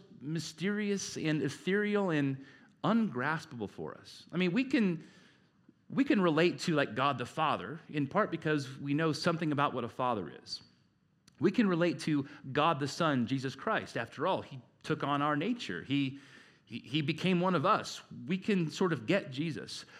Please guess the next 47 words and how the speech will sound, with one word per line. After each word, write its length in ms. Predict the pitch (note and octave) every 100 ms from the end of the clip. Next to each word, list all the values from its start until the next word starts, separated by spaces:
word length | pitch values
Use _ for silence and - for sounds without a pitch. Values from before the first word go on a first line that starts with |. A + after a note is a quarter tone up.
| -
But 100 | F#3
when 120 | G#3
it 100 | E3+
comes 280 | - B3 C4
to 100 | C4+
the 100 | A3
Holy 300 | - A3+ F3+
Spirit, 640 | - - B3 C4+ C3 - - - _ _ _
sometimes 520 | - - E4 C#4 D4+ B3+
it's 100 | -
harder 280 | G#3+ A3
for 160 | G#3+ G#3+
us 160 | A3 -
to 140 | -
even 340 | F#3+ G3+ F#3 C#3
grasp 440 | F3+ G#3 F3+ - - - - - _
what 240 | D#3+ F4+
is 140 | F#4+ D4+
it 120 | D4
that 140 | -
we're 100 | G3
even 220 | A3+ G#3 D#3+
talking 400 | - A3+ E3+ D#3+
<laughs> 0 |
about. 520 | C#3 - - - - _ _ _ - - - - - _ _ -
So 180 | A#3+
when 180 | A#3+ B3+
we 100 | A3+
ask 260 | A3 D#4+ -
the 100 | C4
question, 460 | - G3+ - F3
"Who 280 | E3 - C4+
is 120 | A#3
the 80 | -
Holy 300 | D#3 G3 D#3
Spirit?" 460 | C#3 - A3+ B2+ A2+
although 320 | E3 G3 E4+
it 80 | -
may 100 | A2+
be 120 | A#2+
puzzling 480 | - G3+ G#3 E3+ D3+
to 260 | - D3 B2+
a 20 |
lot 260 | B2 C#3+
of 120 | A#2+ -
Christians 520 | - G3 - F2 F#2
even, 300 | F2+ A#2+